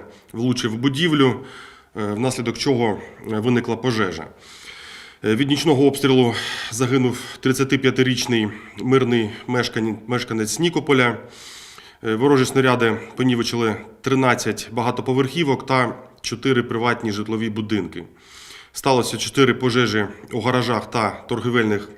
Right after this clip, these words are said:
кіосках. Е, вогонь приборкували шістнадцять рятувальників та чотири одиниці пожежно-рятувальної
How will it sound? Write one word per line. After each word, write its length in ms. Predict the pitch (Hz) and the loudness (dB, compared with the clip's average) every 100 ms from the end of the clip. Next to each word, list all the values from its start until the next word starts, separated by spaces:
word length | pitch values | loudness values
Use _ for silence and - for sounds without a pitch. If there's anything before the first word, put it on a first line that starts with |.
| - _ _ | -20 _ _
кіосках. 680 | - 139 160 160 139 120 - - - - - _ | -2 0 0 0 -2 -2 -8 -20 -20 -20 -20 _
Е, 160 | - 104 | -4 -2
вогонь 300 | 107 123 127 | 0 2 2
приборкували 800 | 123 117 123 120 113 107 104 95 - - | 2 0 0 0 0 2 0 -2 -10 -12
шістнадцять 480 | - - 127 120 113 | -10 -4 -2 -2 -4
рятувальників 580 | 110 131 156 135 - 104 | -4 0 2 0 -2 -6
та 260 | 127 117 | -2 -2
чотири 320 | 110 113 120 | -2 -4 -2
одиниці 420 | 110 107 113 110 113 | -2 -2 -4 -4 -8
пожежно-рятувальної 920 | 107 107 101 95 92 101 101 95 | -6 -6 -4 -6 -6 -4 -2 -4